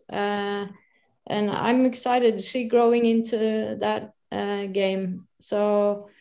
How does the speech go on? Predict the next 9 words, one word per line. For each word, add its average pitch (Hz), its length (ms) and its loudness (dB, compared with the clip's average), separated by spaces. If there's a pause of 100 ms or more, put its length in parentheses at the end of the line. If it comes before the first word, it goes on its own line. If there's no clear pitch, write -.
(540)
to 220 80 -4
bring 220 220 4
her 208 180 4
in, 202 380 0
to, 196 380 -2
to 208 140 -2
see 247 720 0 (520)
her 226 220 2
in 214 720 -4